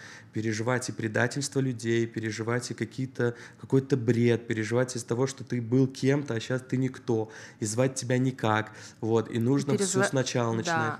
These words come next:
Speaker 2: остаёшься, по сути, как один на один со своими мыслями, и в любом случае ты переживаешь такое одиночество,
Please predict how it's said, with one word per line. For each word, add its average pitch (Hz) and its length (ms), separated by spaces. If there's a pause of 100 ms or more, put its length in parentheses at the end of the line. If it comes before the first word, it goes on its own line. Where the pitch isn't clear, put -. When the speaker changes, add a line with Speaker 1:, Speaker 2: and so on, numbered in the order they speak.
(140)
Speaker 2:
остаёшься, 196 680
по - 180
сути, 214 420
как 160 340
один 180 440
на 170 180
один 165 360
со 170 140
своими 165 340
мыслями, 175 800
и 160 400
в 190 180
любом 202 500
случае - 420
ты 196 40
переживаешь 175 680
такое - 340
одиночество, 175 1040